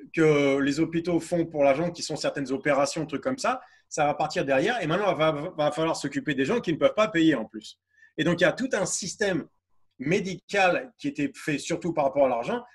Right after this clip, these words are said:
qui pouvait s'e-, s'effondrer. Et donc, la première chose dont, dont c'est, dont c'est occupé, c'est ça. Et donc, qu'est-ce qu'on a tous dit ? On a dit, « Ouais, ce sont tous des héros, euh, les, tu sais, les, euh, les nurses, les docteurs, ouais, ouais, ouais. » Alors, ouais, ouais, ouais. Alors que ça fait des années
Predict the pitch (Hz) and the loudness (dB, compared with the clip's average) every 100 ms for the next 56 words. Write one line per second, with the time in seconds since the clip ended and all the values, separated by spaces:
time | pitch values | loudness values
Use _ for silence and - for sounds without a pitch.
0 | _ - 156 156 190 196 160 - - 143 | _ -12 -8 -2 -2 0 -2 -4 -6 -6
1 | 175 156 120 - _ - _ _ _ _ | -4 -4 -4 -10 _ -20 _ _ _ _
2 | - 151 156 135 131 - 233 240 196 226 | -4 -2 2 0 -2 -2 2 2 2 0
3 | 190 175 156 165 180 160 175 160 160 175 | 0 0 0 0 0 0 -2 -4 -4 -4
4 | 156 160 185 226 160 147 - - _ _ | -4 -4 -4 -6 -6 -6 -8 -12 _ _
5 | _ _ _ _ _ - 165 185 - - | _ _ _ _ _ -4 0 2 0 -10
6 | _ - 185 208 202 185 165 139 247 233 | _ -2 0 4 6 6 2 2 2 2
7 | 170 165 180 214 254 214 - - 190 214 | 2 2 2 6 6 4 0 -4 -2 0
8 | 226 185 180 190 175 202 220 208 - - | 2 4 6 4 6 4 2 -2 -10 -10
9 | - 147 143 147 156 165 226 180 147 135 | 4 6 6 4 2 0 2 4 6 8
10 | 135 135 147 170 226 233 208 - 175 156 | 10 8 4 2 2 2 0 0 0 0
11 | 147 196 190 247 226 277 285 277 262 262 | 0 0 2 2 4 6 8 8 8 6
12 | 202 170 185 - 170 170 - 175 233 202 | 2 -2 -6 -2 4 4 4 0 2 4
13 | 190 156 247 285 - _ - 185 226 170 | 4 6 6 6 0 _ 2 2 4 0
14 | 165 160 156 139 139 180 247 247 339 | 0 -2 0 2 4 6 6 4 0